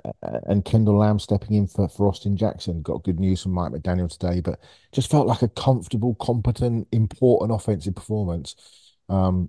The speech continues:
from a team that, you know, 'cause it could have gone either way, Alf, couldn't it, after last week? You know, this team could have fallen apart or they could have regrouped. And it certainly felt like they regrouped as an outfit and as a unit and, and, and came together yesterday with a, with one purpose in mind. And whether or not Tua's, you know, they're kind of the,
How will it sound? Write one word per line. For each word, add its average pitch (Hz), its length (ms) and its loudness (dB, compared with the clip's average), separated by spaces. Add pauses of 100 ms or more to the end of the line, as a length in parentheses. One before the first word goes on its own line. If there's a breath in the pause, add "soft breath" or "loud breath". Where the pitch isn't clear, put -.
from 101 160 0
a 95 60 2
team 101 440 4
that, 95 220 0 (260)
you 117 80 0
know, 90 240 0
'cause - 340 -4
it 113 140 0
could 175 120 2
have 175 60 2
gone 160 160 0
either 127 160 4
way, 143 160 2
Alf, 80 240 0
couldn't 107 200 0
it, 78 60 -2
after 82 260 -6
last 82 260 -2
week? 71 240 -6
You 87 60 0
know, 82 100 -2
this 90 120 -2
team 95 160 0
could 87 120 -4
have 80 80 -8
fallen 90 260 2
apart 104 380 -2
or 78 100 -6
they 85 100 -2
could 85 200 -4
have 82 140 -4 (440 soft breath)
regrouped. 90 460 4
And 78 100 -4
it - 60 -10
certainly 87 280 0
felt 87 260 0
like 80 180 -2
they 85 140 2
regrouped 90 720 0 (100)
as 87 200 0
an 85 100 0
outfit 92 640 0
and 85 120 -2
as 80 140 -2
a 85 60 0
unit 87 600 2
and, 80 400 -4
and, 82 140 -4
and 85 200 -6
came 90 240 -2
together 85 300 -2
yesterday 80 520 -2
with 78 180 -4
a, 80 100 0 (440 soft breath)
with 92 140 2
one 87 240 4
purpose 92 360 0
in 87 80 2
mind. 82 260 2
And 80 60 -2
whether 98 160 6
or - 20 6
not - 180 0
Tua's, 90 560 2
you 98 100 0
know, 80 140 0
they're 78 140 -2
kind 87 220 0
of 80 60 -2
the, 82 200 2